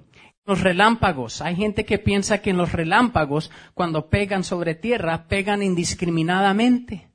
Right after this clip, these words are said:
Pero ¿saben que eso no es cierto? Los relámpagos cuando pegan contra la tierra, hay algo sobre la tierra que les atrae esa electricidad para que pegan, peguen ahí. Por eso a la gente ha puesto lo que en algunos lugares llaman pararrayos,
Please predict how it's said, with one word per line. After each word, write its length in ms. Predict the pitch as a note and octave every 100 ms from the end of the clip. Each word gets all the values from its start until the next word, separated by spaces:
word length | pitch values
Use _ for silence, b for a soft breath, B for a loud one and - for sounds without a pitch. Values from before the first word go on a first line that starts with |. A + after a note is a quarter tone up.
| b b b b _
Pero 180 | F#3+ F#3
¿saben 300 | G#3 A#3+ A#3
que 160 | G#3+
eso 200 | G3+ -
no 120 | A#3
es 60 | A#3
cierto? 480 | - A3+ A3 A3 B3+
Los 180 | A#3 F#3
relámpagos 640 | F#3 F3+ A3+ A#3+ A3+ G#3+
cuando 280 | A3 F#3+ F3
pegan 340 | G3+ G3+ A3
contra 280 | G#3+ G3 F#3
la 180 | E3+ E3
tierra, 440 | A3 B3 D#3 D#3 b b b
hay 260 | - G3+ G#3
algo 400 | G3+ C4 D#4 F#3
sobre 340 | F3 G#3+ G3 F#3
la 220 | E3+ -
tierra 460 | B3 C#4 D#3 D3 b b b _
que 120 | G3+
les 200 | F#3 E3+
atrae 720 | - F3 - A#3 C#4 G#3+ D#3+ D#3+
esa 220 | E3 F#3+
electricidad 720 | F3 F3 F3 E3 F3+ E3+ G#3
para 240 | G#3 E3 D3+
que 140 | D#3+
pegan, 420 | - D#3+ E3+ F3 B B
peguen 360 | - F3 E3+ F3+
ahí. 440 | D#3+ F3 C4+ E3+ - B B -
Por 160 | E3+
eso 260 | E3+ E3+ A3+
a 40 |
la 120 | G3+ E3+
gente 360 | G3 G3+ G#3
ha 140 | F3+ F#3
puesto 560 | F#3+ F#3 - G3+ F#3+ B B -
lo 100 | D#3+
que 80 |
en 100 | D#3+
algunos 380 | D3 D3+ F3 F#3
lugares 500 | F3+ E3 E3 F3+ -
llaman 360 | D3+ D#3 E3+ E3
pararrayos, 1040 | - D#3+ E3+ D#3 D#3 E3+ G3+ A3+ - -